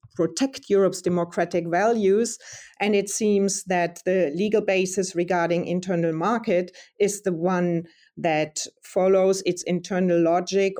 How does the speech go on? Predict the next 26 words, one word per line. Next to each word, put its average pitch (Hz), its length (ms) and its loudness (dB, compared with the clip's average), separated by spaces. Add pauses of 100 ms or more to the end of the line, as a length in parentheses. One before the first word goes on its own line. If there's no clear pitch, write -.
also 208 500 2
within 185 380 0
the 170 100 0
framework 180 720 0
of 160 160 -4
the 165 100 -6
Audiovisual 160 520 -2
Media 220 280 2
Service 185 380 0
Directive, 170 720 -4
of 160 120 -8 (100)
the 165 140 -2
D 165 200 -2
S 156 280 -2
A 185 340 2
and 160 220 -10
D 170 160 0
M 156 160 -4
A, 196 400 2
on 160 260 -6
which 165 320 -2
it 165 140 -12
is 156 200 -8
now 156 320 -6
building 156 380 -12
up. 143 140 -20